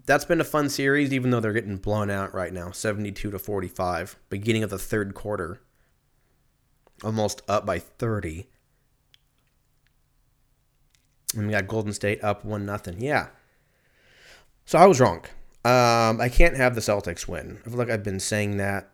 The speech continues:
and they keep winning. So maybe I need to change my, maybe I need to do a little reverse psychology. You know what I mean? At this point, I don't really care who wins. I just can't have the Celtics go.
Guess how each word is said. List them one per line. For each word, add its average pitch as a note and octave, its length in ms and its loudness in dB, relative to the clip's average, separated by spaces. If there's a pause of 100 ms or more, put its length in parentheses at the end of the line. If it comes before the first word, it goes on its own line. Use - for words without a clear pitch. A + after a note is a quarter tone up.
(100)
and F#2+ 120 -6
they F#2 80 -6
keep F2+ 240 -10
winning. F2+ 440 -6
So F2+ 320 -4
maybe G2 260 -4
I F#2 40 -2
need F#2+ 140 -4
to F#2 60 -8
change G#2+ 520 2
my, F#2 440 -2
maybe A2+ 220 0
I A#2 40 4
need A2+ 120 0
to G#2 60 -4
do A2+ 180 0
a A2+ 60 0
little G#2+ 160 -2
reverse G#2+ 400 0
psychology. G2 1300 -2 (120)
You G2 140 -8
know F#2+ 120 -4
what F#2 120 -4
I F2 80 -6
mean? G#2 420 -4 (1160)
At A2+ 280 -2
this C3+ 240 6
point, A3 480 0 (2500)
I A#2 80 4
don't D3+ 180 2
really C3+ 160 4
care A#2+ 300 4
who G#2 100 2
wins. E2 440 -4
I G#2+ 100 2
just A#2 280 -2
can't A2+ 240 -2
have G#2 140 -2
the G2 60 -4
Celtics - 580 -4
go. A#1 280 -10